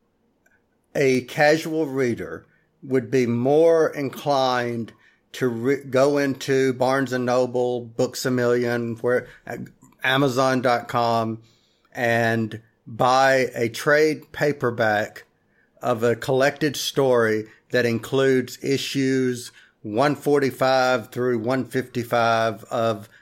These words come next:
Uncanny X-Men? Or would you be more inclined to buy a story of a collected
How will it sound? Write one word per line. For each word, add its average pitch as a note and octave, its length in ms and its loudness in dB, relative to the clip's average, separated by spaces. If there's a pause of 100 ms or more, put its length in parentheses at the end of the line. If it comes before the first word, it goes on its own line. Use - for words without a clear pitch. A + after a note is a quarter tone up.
(120)
Uncanny A#2+ 560 -4
X-Men? G2 640 -8 (540)
Or D#3 600 4 (240)
would C3+ 320 -2
you D3 240 -6
be C#3+ 180 0
more C3+ 280 -2
inclined B2+ 680 -2
to A2+ 360 -14 (320)
buy A#2+ 360 2 (120)
a A#2 180 -2
story B2 600 0
of A2 120 0
a G#2+ 60 -6
collected A#2+ 640 -2